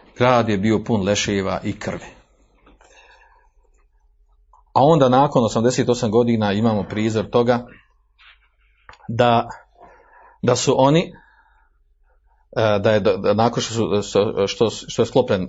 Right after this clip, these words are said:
dogovor, odnosno predaja bezuvjetna, e, bilo je dozvoljeno i tako su izlazili. Znači, svi stanovnici, ko god je htio da izađe iz Kuca.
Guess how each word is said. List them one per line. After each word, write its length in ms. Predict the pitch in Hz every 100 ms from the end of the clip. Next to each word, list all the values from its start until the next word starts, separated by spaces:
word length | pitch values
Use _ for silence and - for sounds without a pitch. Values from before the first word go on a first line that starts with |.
| 98
dogovor, 460 | 110 117 117 110
odnosno 460 | 104 104 101 - 98
predaja 380 | - 117 107 92
bezuvjetna, 760 | 101 104 107 123 143 139 131 - - - - - - - _
e, 360 | 120 101 101 98
bilo 280 | 113 147 143
je 60 |
dozvoljeno 720 | 117 143 135 147 139 139 135
i 120 | - 120
tako 300 | 135 - 123
su 180 | -
izlazili. 440 | 120 117 107 87 85
Znači, 260 | 82 - -
svi 200 | - 139
stanovnici, 400 | - 110 120 117
ko 80 |
god 120 | 123 139
je 60 |
htio 180 | 117 123
da 80 | 101
izađe 360 | 101 95 85
iz 120 | 78 -
Kuca. 280 | 101 -